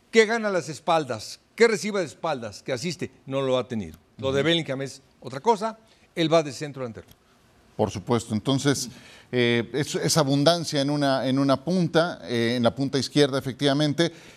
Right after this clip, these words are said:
Speaker 2: Y, eh, cierro este tema contigo, Barak, con la pregunta opuesta. La vida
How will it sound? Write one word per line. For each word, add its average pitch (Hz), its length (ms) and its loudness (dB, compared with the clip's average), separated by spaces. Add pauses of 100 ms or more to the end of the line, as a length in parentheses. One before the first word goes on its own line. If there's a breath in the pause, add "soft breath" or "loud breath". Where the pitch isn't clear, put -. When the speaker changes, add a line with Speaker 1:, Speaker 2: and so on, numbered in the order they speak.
(100)
Speaker 2:
Y, 185 340 2 (220)
eh, 127 280 4
cierro 160 380 2
este 170 180 -4
tema 175 280 0
contigo, 170 380 0
Barak, 170 280 4 (420 soft breath)
con 147 160 2
la 156 140 4
pregunta 165 720 0 (320)
opuesta. 160 640 0
La 107 220 0
vida 151 500 2